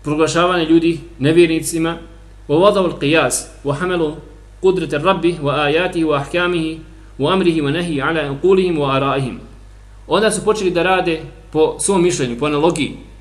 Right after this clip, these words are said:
kijasu, jer ostavili su sunnet Allahov poslanika, sallallahu alejhi ve sellem, i onda su počeli da pričaju o Allahovim svojstvima, o njegovim imenima,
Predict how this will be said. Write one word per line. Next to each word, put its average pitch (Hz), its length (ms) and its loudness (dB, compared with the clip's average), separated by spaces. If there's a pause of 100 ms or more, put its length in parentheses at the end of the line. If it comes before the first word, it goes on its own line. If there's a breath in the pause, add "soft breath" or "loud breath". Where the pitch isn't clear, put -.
(120)
kijasu, 143 500 2 (1500)
jer 139 240 0 (260)
ostavili 170 340 0
su 170 100 -6
sunnet 160 360 -2 (360)
Allahov 151 400 0
poslanika, 143 500 -4
sallallahu 139 260 -4
alejhi 180 140 2
ve 190 60 -2
sellem, 202 100 -8 (1200)
i 190 200 4
onda 185 300 0
su 170 180 -8
počeli 170 460 -2
da 147 120 -2
pričaju 170 500 0 (320)
o 143 60 2
Allahovim 151 380 2
svojstvima, 139 640 -2 (580)
o 131 80 0
njegovim 156 320 0
imenima, 147 460 0